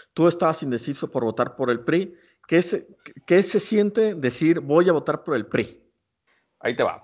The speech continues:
Speaker 2: Yo ya tengo mis candidatos. Movimiento
Speaker 1: Ajá.
Speaker 2: Ciudadano, voy a
Speaker 1: Sí.
Speaker 2: votar. Mo-, Morena.
Speaker 1: Ajá.
Speaker 2: Y pri. Así está.
Speaker 1: Ok.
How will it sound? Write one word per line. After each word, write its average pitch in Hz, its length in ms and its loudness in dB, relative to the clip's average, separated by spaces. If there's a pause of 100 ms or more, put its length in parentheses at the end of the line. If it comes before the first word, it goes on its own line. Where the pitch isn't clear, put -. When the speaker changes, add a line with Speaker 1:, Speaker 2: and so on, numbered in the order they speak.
(400)
Speaker 2:
Yo 190 180 0
ya 185 180 0
tengo 175 220 -2
mis 160 160 -8
candidatos. 104 580 -6 (240)
Movimiento 131 440 -2
Speaker 1:
Ajá. 202 80 0
Speaker 2:
Ciudadano, 233 520 0 (460)
voy 107 100 -6
a 98 40 -2
Speaker 1:
Sí. 104 60 -4
Speaker 2:
votar. 247 300 -2 (1080)
Mo-, 113 500 -10
Morena. 240 500 -2 (600)
Speaker 1:
Ajá. 117 440 -10 (800)
Speaker 2:
Y 135 80 -6
pri. - 340 -6 (440)
Así - 220 -8
está. - 160 -10
Speaker 1:
Ok. 107 80 -2